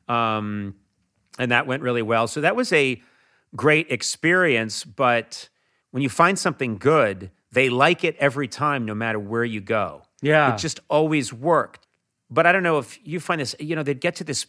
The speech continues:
Speaker 1: point where it, you lose the joy of discovery.
Speaker 2: Yeah,
Speaker 1: You know
Speaker 2: yeah,
Speaker 1: what
Speaker 2: of
Speaker 1: I mean?
Speaker 2: course, of
Speaker 1: As
Speaker 2: course.
Speaker 1: And, and then, and then you're, uh, and, you know, I had always had the luxury of, I mean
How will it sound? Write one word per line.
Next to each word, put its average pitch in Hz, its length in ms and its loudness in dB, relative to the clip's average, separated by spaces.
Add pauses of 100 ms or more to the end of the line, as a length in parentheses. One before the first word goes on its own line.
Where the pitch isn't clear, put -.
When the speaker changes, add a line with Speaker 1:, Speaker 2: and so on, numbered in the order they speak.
(160)
Speaker 1:
point 190 540 -4 (240)
where 131 560 -4 (960)
it, 143 200 0 (460)
you 160 180 0
lose 160 300 2
the 151 80 -2
joy 143 200 2
of 123 80 2
discovery. 101 720 -2 (240)
Speaker 2:
Yeah, 233 160 6
Speaker 1:
You 254 80 6
know - 0 -
Speaker 2:
yeah, 262 80 6
Speaker 1:
what - 20 8
Speaker 2:
of 160 40 4
Speaker 1:
I 147 40 -4
mean? 147 80 4
Speaker 2:
course, 233 240 4
of - 60 -2
Speaker 1:
As 131 140 2
Speaker 2:
course. 202 400 0
Speaker 1:
And, 156 240 0
and 160 200 2
then, 165 380 2
and 151 220 0
then 165 220 0
you're, 147 540 2
uh, 135 480 2 (1040)
and, 143 320 0
you 156 100 0
know, 151 100 4
I 151 60 4
had 170 100 6
always 156 220 2
had 143 160 0
the 135 80 -2
luxury 131 460 -2
of, 107 320 -6
I 123 40 -20
mean 110 300 -8